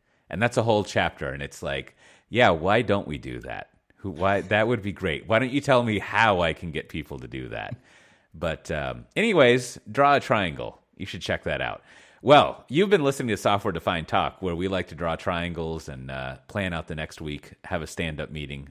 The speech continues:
all those sorts of things. Uh, if you wanna get the show notes for this episode, there's all sorts of things we didn't talk about that, uh, our community and us have been tracking throughout the week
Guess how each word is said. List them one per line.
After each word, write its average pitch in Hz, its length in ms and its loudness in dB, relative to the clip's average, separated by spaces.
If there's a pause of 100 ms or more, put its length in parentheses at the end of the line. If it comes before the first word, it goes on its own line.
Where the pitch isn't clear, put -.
all 82 200 -4
those 71 160 -8
sorts 82 240 -8
of 73 80 -14
things. 90 400 -8 (460)
Uh, 123 200 6
if 131 120 0
you 143 60 0
wanna 170 160 4
get 147 100 -4
the 127 80 2
show 160 160 4
notes 151 200 2
for 113 100 -2
this 95 180 -2
episode, 80 580 -4
there's 113 140 0
all 139 180 8
sorts 135 240 0
of 113 80 -4
things 104 240 0
we 98 60 -2
didn't 85 220 -4
talk 82 260 -6
about 73 340 -8 (100)
that, 76 300 -12
uh, 73 180 -6
our 78 160 -6
community 82 720 -10
and 76 300 -12
us 87 320 -10 (540)
have 90 180 -4
been 90 140 -2
tracking 110 520 -2
throughout 107 380 -2
the 107 80 -4
week 123 280 -6